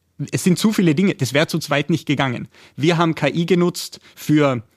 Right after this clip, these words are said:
die Rechtsgrundlage von unserem Unternehmen. In Kalifornien brauchst du ein Operating Agreement, da steht drin, wie arbeiten wir zusammen. Da hätten wir sonst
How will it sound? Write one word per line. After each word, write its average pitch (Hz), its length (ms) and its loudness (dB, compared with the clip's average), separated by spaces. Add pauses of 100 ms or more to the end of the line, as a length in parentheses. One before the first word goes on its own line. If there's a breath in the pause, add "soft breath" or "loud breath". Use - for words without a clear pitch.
(160)
die 139 120 2
Rechtsgrundlage 175 840 0
von 175 160 2
unserem 175 280 2
Unternehmen. 165 500 2
In 135 100 0
Kalifornien 135 540 0
brauchst 127 240 -2
du 131 40 -2
ein 123 80 -8
Operating 131 600 0
Agreement, 127 500 -2
da 127 60 0
steht - 260 -4
drin, 135 220 2
wie 135 100 2
arbeiten 127 400 0
wir 127 100 0
zusammen. 143 540 -2 (340 soft breath)
Da - 60 -6
hätten 147 320 -2
wir 160 80 2
sonst - 480 -4